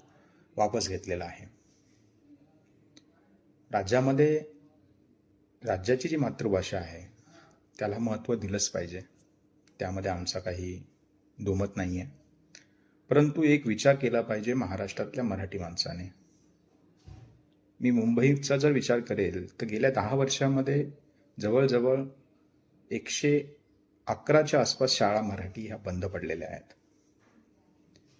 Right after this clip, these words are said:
आणि अशाच प्रकारे जे अनेक जिल्ह्यामध्ये राज्याच्या आपण जर अभ्यास केला,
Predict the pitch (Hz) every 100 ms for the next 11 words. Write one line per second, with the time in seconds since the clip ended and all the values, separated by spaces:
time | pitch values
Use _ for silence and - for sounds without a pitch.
0 | _ _ _ 113 120 117 156 151 - 135
1 | 135 147 139 127 117 139 - - - -
2 | 113 104 117 123 113 104 87 - 92 117
3 | 127 147 - _ _ _ _ _ _ _
4 | 95 123 123 120 131 131 - 107 98 120
5 | - - 95 87